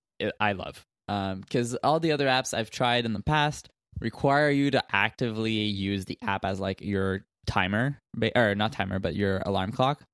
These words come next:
Um, so basically you have to, like, start it when you go to bed, and then it wakes you up in the morning. What this does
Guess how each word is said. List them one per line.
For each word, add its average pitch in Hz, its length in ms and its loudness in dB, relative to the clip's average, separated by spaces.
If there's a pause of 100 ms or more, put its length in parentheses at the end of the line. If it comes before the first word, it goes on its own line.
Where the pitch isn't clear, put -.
(300)
Um, 98 480 2 (320)
so 107 560 2 (160)
basically 117 340 0
you 110 80 2
have 101 260 2
to, 110 80 -2
like, 98 200 -2
start 127 420 2
it 139 200 2 (160)
when 117 240 2
you 123 60 2
go 117 140 2
to 120 80 2
bed, 127 600 4 (320)
and 113 260 2
then 107 560 2
it 104 280 0
wakes 101 300 -2
you 92 60 2
up 90 100 -4
in 87 60 0
the 82 80 -4
morning. 90 360 -4 (200)
What 98 180 -2
this 175 220 2
does 92 400 2